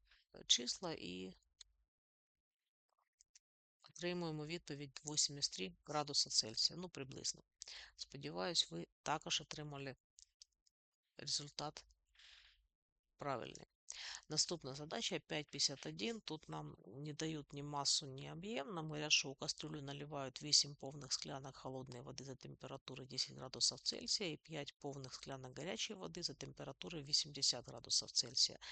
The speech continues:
Яка температура встановиться в кастрюлі? І теплоємність кастрюлі не враховуйте. Ну, на самом деле, тут що в нас таке? Ми можемо брати, е, як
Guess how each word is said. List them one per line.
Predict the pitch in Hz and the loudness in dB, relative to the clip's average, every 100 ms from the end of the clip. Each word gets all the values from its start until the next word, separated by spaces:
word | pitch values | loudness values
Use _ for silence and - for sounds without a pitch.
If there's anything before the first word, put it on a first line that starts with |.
| - - - | -8 -6 -2
Яка | 135 139 | 0 0
температура | 131 127 135 139 - 208 | -2 -6 -6 -6 -2 0
встановиться | 180 - 131 151 147 147 | 0 -2 -6 -4 2 0
в | - | 0
кастрюлі? | - - - 113 - | -2 -2 -4 -10 -12
І | - 156 | -10 -6
теплоємність | 165 - 143 139 139 135 - | -6 -6 -4 -4 -4 2 4
кастрюлі | - 135 - 185 165 | 4 0 0 -6 -6
не | 151 | -6
враховуйте. | 151 143 - 139 139 - - - - - - - - | -8 -10 -10 -12 -12 -16 -16 -18 -16 -14 -14 -14 -6
Ну, | 160 | -4
на | 196 - - - 50 - _ _ _ - | -4 -6 -16 -20 -20 -20 _ _ _ 2
самом | - 165 147 147 | 4 4 2 2
деле, | 185 175 | 2 2
тут | 151 151 - _ _ - | 0 -8 -12 _ _ -2
що | - - - 156 | 2 4 4 2
в | 139 | 2
нас | 139 - - | 6 6 6
таке? | 147 - 123 - - - - | -4 -4 -4 -2 -4 -4 -2
Ми | 151 | 0
можемо | 165 156 147 143 | 4 4 2 -4
брати, | 147 151 139 143 135 - | 0 0 0 -2 -4 -4
е, | 127 135 135 - - _ 147 | -4 -2 -4 -6 -12 _ -4
як | 151 143 - - | 0 0 0 -12